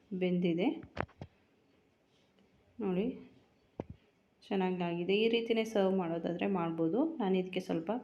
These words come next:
ಕಾಯಿ ತುರಿ ಹಾಕ್ಕೊಳ್ತಾ ಇದ್ದೀನಿ. ಇದು ಆಪ್ಷನಲ್, ಬೇಕಿದ್ರೆ ಹಾಕ್ಕೊಳ್ಳಿ, ಇಲ್ಲದಿದ್ದರೆ ಬೇಡ. ಇದನ್ನು ಚೆನ್ನಾಗಿ ಮಿಕ್ಸ್ ಮಾಡಿ, ಚೆನ್ನಾಗಿ ಬೇಯಿಸ್ಬೇಕು. ಯಾಕಂದರೆ ಇದು ಬಾಕಿ ಆದರೆ ಹಾಳಾಗುತ್ತೆ ಕಾಯಿ ಹಾಕಿರೋದ್ರಿಂದ.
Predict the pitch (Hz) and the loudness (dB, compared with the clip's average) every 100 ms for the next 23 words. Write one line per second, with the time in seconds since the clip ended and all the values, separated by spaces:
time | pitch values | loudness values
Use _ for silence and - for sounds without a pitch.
0 | - 180 175 180 175 180 165 170 175 175 | 0 0 0 -2 -2 -2 -4 -4 -6 -4
1 | 170 170 175 320 330 - - - - - | -4 -2 0 0 -2 -12 -16 -20 -20 -20
2 | - 233 220 214 214 - 208 202 202 196 | -14 -2 2 2 0 -2 0 2 2 2
3 | 202 196 196 190 185 - 226 359 - 190 | 0 2 0 0 -2 0 2 0 0 0
4 | 175 170 190 339 - - _ _ _ - | 0 0 0 0 -2 -14 _ _ _ -20
5 | - _ - 175 175 156 220 - - - | -20 _ -6 2 4 4 0 -2 -8 -20
6 | _ _ 220 208 214 240 - 185 185 196 | _ _ -2 0 0 -2 0 2 2 2
7 | 180 180 - 190 165 190 311 - - - | 0 -2 -2 0 2 2 0 -4 -16 -20
8 | - - _ - _ - 226 220 214 220 | -18 -18 _ -20 _ -2 2 2 2 2
9 | 254 269 - - 202 202 202 196 190 202 | 0 -2 -6 -2 2 4 4 0 4 4
10 | 190 196 185 190 240 294 285 185 190 185 | 4 2 2 4 4 4 2 2 4 6
11 | 202 196 220 185 180 269 294 - 175 180 | 4 0 0 0 2 2 0 0 2 4
12 | 190 170 190 196 - 175 170 175 175 170 | 2 0 -2 -2 0 2 2 2 2 0
13 | - 170 160 175 170 | 0 2 2 2 0